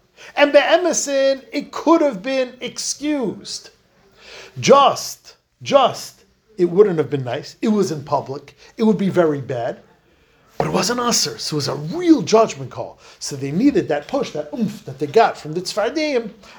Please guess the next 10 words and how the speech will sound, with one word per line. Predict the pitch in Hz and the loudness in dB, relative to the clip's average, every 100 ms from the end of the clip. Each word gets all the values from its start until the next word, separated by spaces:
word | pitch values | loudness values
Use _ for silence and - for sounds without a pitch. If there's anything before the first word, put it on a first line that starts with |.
| 185 | 2
and | 190 | 8
therefore | 240 226 208 | 8 8 4
they | 185 180 175 170 - _ _ _ _ _ - - | 4 4 2 0 -14 _ _ _ _ _ -14 -2
were | 185 | 2
able | 220 196 185 | 4 4 2
to | 160 | 0
jump | 165 170 147 | 0 0 -4
into | 147 123 | -12 -8
the | 143 135 - - | -6 -6 -10 -20
fire. | - 151 120 101 | -2 0 0 -4